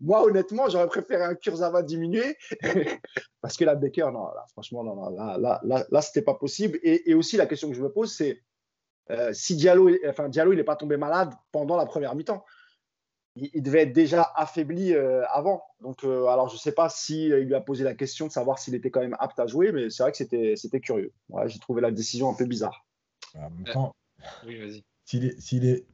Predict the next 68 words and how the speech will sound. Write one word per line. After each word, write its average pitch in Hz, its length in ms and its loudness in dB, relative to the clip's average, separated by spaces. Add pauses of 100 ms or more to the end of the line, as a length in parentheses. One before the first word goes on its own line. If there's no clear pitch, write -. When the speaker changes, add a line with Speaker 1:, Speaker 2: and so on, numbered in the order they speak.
Speaker 2:
enfin, 90 320 -6 (540)
même 131 240 6
ma-, 139 140 8
<laughs> - 200 2
je 170 60 4
suis 139 240 0
désolé, 135 400 2
mais 123 160 -2
même 117 180 -10
malade, 135 320 2
il 120 80 -2
reste 131 240 0
Speaker 1:
Toi, 202 140 8
Speaker 2:
au-dessus 226 80 4
Speaker 1:
tu 220 60 6
Speaker 2:
du 190 40 8
Speaker 1:
voulais 202 120 8
Speaker 2:
groupe. 180 100 6
Speaker 1:
pas 226 100 6
que 196 60 0
Baker, 208 340 4
il 190 80 4
démarre, 190 360 -2
quoi. 151 140 -6 (200)
Speaker 2:
Ouais, 143 120 -2
non, 180 140 2
mais 131 200 -2
bien, 131 180 -6
bah, 92 260 -8
faut 120 100 -8
être 120 120 -8
sérieux, 147 380 -4
quoi. 107 200 -10
Je 101 60 -14
veux 101 80 -12
dire, 101 200 -10
euh, 98 180 -10
voilà, 123 260 -6
après, 123 500 -4
il 101 140 -8
est 110 60 -4
rentré, 123 300 2
Speaker 1:
Ouais, 208 40 8
mais 151 80 6
Speaker 2:
c'est 147 100 0
bien, 226 100 2
Speaker 1:
toi-même, 135 260 4
Speaker 2:
là, 98 40 -8
quoi. 101 120 -12 (440)
Speaker 1:
toi-même, 190 360 0
dans 170 100 -2
ton 147 120 -10
papier, 175 340 -4
t'as, - 340 -4
t'as, 135 160 -4
t'as, 123 180 -12
t'as 123 140 -10
souligné 143 540 2
que 151 80 -2
Diallo, 143 500 4
euh, 104 340 -4
c'était 120 400 -4
mauvais 185 300 0
en 208 80 -2
première 156 260 -2
mi-temps, 202 280 -8
tu - 80 -14
vois. - 100 -14